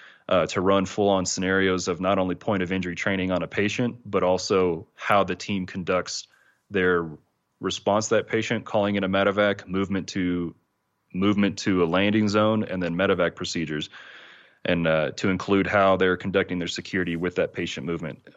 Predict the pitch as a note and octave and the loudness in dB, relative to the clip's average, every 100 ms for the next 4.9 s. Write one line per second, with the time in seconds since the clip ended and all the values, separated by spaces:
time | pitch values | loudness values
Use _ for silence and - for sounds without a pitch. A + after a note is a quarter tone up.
0 | _ - E2+ F2 E2+ - E2+ D2 F2+ F2+ | _ -2 0 2 0 -4 -8 -4 -2 0
1 | F#2+ F2+ F2 - - F2+ E2+ E2+ D2 - | 0 0 0 -6 -2 2 2 2 0 -4
2 | D#2+ D2+ E2 E2+ D2+ - - - _ - | -4 -2 -2 0 -2 -6 -18 -20 _ -4
3 | F#2 G2+ F#2 E2+ E2+ - _ _ _ _ | 0 4 6 4 0 -8 _ _ _ _
4 | _ - G#2 A2 A2 G2+ G2+ G2 | _ -2 2 2 2 2 2 2